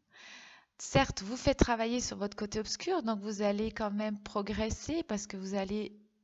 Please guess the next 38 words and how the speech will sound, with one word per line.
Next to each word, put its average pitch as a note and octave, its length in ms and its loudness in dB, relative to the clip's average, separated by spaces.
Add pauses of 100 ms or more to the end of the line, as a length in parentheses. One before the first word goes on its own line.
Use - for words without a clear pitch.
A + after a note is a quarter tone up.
euh, G3+ 140 -2
conscientiser A#3 840 -2
tout B3 140 -6
cela. F#3 420 -2 (600)
Et - 100 -2
pour - 240 -8
conscientiser, G#3 720 0
il E4+ 80 -4
faut - 240 -4
ouvrir A3 460 6
les A3 340 2
yeux, E4+ 160 2 (480)
il F3+ 140 -8
faut A3+ 200 -4
un F#3 220 0
éveil A3+ 560 4 (880)
qui - 160 6
est C4+ 80 6
déclenché A3 580 2
par F#3 220 0
la F#3 140 4
vraie A#3 260 2
flamme G#3+ 300 0
jumelle. F#3 480 -2 (1500)
Ça A3+ 240 2
peut C4+ 100 0
être D4 140 2
simultané, A#3 720 0
vous F3 160 -6
pouvez G#3 300 -2
être A3 180 0
avec G3+ 300 -2
la F3+ 100 -2
fausse A#3 400 -2
flamme G3 260 0
jumelle, G#3 460 0
vivre F#3+ 340 -2
avec, G3+ 440 2